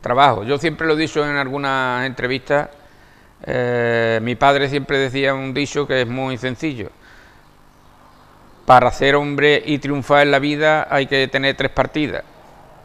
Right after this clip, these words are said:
Hablar poco, trabajar mucho y no lavarse en su vida. Pero sobre todo trabajar mucho, hay que trabajar mucho. Mientras que se está trabajando no se está pensando en otra cosa, ¿eh? Y yo trabajo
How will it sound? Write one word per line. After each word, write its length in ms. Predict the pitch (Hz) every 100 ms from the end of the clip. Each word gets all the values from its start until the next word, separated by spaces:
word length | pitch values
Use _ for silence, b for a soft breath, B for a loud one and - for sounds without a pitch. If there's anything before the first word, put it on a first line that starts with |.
| - - -
Hablar 420 | 127 147 165 -
poco, 380 | 151 143 - - -
trabajar 440 | - 131 127 131 151
mucho 420 | 156 165 - 190 - b b b -
y 100 | 135
no 120 | 139
lavarse 360 | 143 143 131
en 80 | 143
su 100 | 139
vida. 260 | 147 113 - - - b b b -
Pero 160 | 139 135
sobre 260 | 117 123 117
todo 280 | 139 151
trabajar 360 | 156 160 131 139
mucho, 320 | 147 156 - - -
hay 160 | - 175
que 140 | 180
trabajar 360 | 160 147 143 147
mucho. 300 | 139 - - -
Mientras 380 | 139 147 131 127
que 100 | 131
se 60 |
está 200 | 131 160
trabajando 480 | 156 170 165 170 175
no 120 | 170
se 60 | 151
está 140 | 151 147
pensando 400 | 143 143 143 143
en 60 |
otra 180 | 143 139
cosa, 160 | 113 - - - b b b - - -
¿eh? 120 | 113 139 - - -
Y 140 | - 117
yo 160 | 151 160
trabajo 580 | 147 147 156 160 180